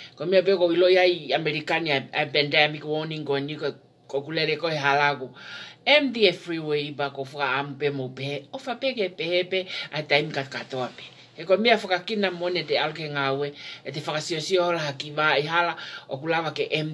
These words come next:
D ke te alo ai ke ngā ue, he pongi pongi mo, e fiafi pa wai fo i waha taimi ke te to-, ke te travel ai, o at-, at ai freeway, o wau ke whakapuna o tā mai o kau ngā mea tirila maua toko ua pe, na ma alo te whakapuna ko ni ela ei.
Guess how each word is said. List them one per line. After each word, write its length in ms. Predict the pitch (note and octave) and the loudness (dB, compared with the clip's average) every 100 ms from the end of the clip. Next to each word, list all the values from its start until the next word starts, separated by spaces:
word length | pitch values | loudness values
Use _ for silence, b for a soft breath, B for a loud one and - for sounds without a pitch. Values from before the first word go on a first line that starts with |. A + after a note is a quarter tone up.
| D3 | -8
D 140 | D3+ | -4
ke 80 | D3 - | -4 -2
te 80 | G#2+ | -2
alo 220 | C#3+ C#3+ | 0 0
ai 80 | C#3+ | -2
ke 100 | D3+ | -6
ngā 160 | C#3 C3+ | -4 -2
ue, 140 | C3+ D3 | -2 -4
he 60 | |
pongi 380 | D3 E3+ F#3 G3 F#3 | -4 0 0 0 -4
pongi 320 | F#3+ F#3+ F#3+ F3 | 0 2 2 -2
mo, 80 | D3 - B B | -4 -8 B B
e 160 | - E3+ | -4 -4
fiafi 560 | F3 F#3 F3 E3+ F#3 | -2 2 2 2 -2
pa 140 | F3 C#3+ | -4 -2
wai 160 | D#3 D#3+ | -2 -4
fo 140 | E3 | -6
i 20 | |
waha 220 | D3+ D#3 C#3 | -4 -2 0
taimi 260 | D#3 E3 E3 | -2 -2 -4
ke 140 | C#3+ | -4
te 80 | D3 | -4
to-, 240 | - C3+ - | -4 -6 -6
ke 160 | D3+ | -4
te 140 | C#3+ C3+ | 0 0
travel 480 | D3+ D#3+ D#3 D#3 D#3 | 0 -4 0 0 0
ai, 140 | D#3 B B - | -2 B B -4
o 60 | |
at-, 80 | D3+ | -2
at 240 | - C#3 D3 | 0 -2 -2
ai 140 | D3 | -2
freeway, 480 | - D#3+ D3+ D3 D3+ B B | -4 -6 0 0 0 B B
o 100 | D3+ | 2
wau 160 | F3+ G3+ | 6 6
ke 100 | F#3+ | 4
whakapuna 560 | E3+ E3 D#3+ D#3+ F3 F3+ E3+ | -2 -4 -6 -6 -6 -4 -6
o 20 | - | -4
tā 220 | E3 D#3 | -4 -4
mai 160 | D#3+ E3 | -6 -8
o 80 | D3 | -6
kau 160 | D3+ D3 | -4 -2
ngā 160 | D3 C#3+ | -2 -2
mea 160 | D#3+ C#3+ | -2 -4
tirila 320 | D3+ F3 E3 | -2 -2 -2
maua 320 | C#3+ C#3 D#3 | -2 -2 0
toko 240 | D3 C#3 D3 | -2 -2 -2
ua 100 | D3+ | -2
pe, 160 | E3 D#3+ B B - | -4 -6 B B -4
na 80 | C3 | -2
ma 160 | C3 | 2
alo 160 | C#3 D3+ | 2 2
te 160 | D3+ D3 | -2 -8
whakapuna 640 | B2+ B2 B2+ C3+ D3+ C#3+ | -8 -6 -6 -6 -4 -2
ko 160 | C#3 C#3+ | -2 -2
ni 220 | C3+ A#2+ | 0 0
ela 160 | B2+ - | -2 -4
ei. 240 | G#2 G2+ | -6 -10